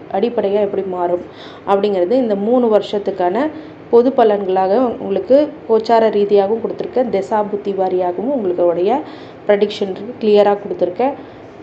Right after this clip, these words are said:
இது வரைக்கும் சேனலை சப்ஸ்கிரைப் பண்ணாம இருந்தீங்க அப்படின்னா, சேனலை சப்ஸ்கிரைப் பண்ணிக்கோங்க. நோட்டிஃபிகேஷன் on பண்ணிட்டு, பெல் ஐகானை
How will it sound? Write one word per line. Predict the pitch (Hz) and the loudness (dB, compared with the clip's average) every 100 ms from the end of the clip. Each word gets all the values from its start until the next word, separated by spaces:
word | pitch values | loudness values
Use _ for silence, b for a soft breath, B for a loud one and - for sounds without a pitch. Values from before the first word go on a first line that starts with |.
| - - - | -20 -20 -8
இது | 240 247 | -2 2
வரைக்கும் | 262 247 240 269 269 | 4 2 2 -2 0
சேனலை | 226 202 233 226 226 | -2 0 2 0 -2
சப்ஸ்கிரைப் | 196 - 208 196 196 | -8 -4 -2 0 0
பண்ணாம | 190 190 196 | -4 -4 -6
இருந்தீங்க | 190 185 185 185 | -6 -6 -6 -4
அப்படின்னா, | 180 180 226 240 | -4 -2 -4 -4
சேனலை | 196 180 185 185 | -4 -4 -4 -6
சப்ஸ்கிரைப் | - - - 190 190 | -6 -10 -4 -2 -2
பண்ணிக்கோங்க. | 175 175 175 180 247 | -6 -6 -6 -4 0
நோட்டிஃபிகேஷன் | 233 220 233 226 214 196 226 226 B B B - | 2 2 2 0 0 2 2 0 B B B 0
on | 196 220 214 | 2 2 0
பண்ணிட்டு, | 196 180 180 285 285 - - - - - 202 | -2 0 4 4 2 -10 -18 -20 -20 -6 0
பெல் | 220 254 | 2 4
ஐகானை | 247 226 214 | 4 4 0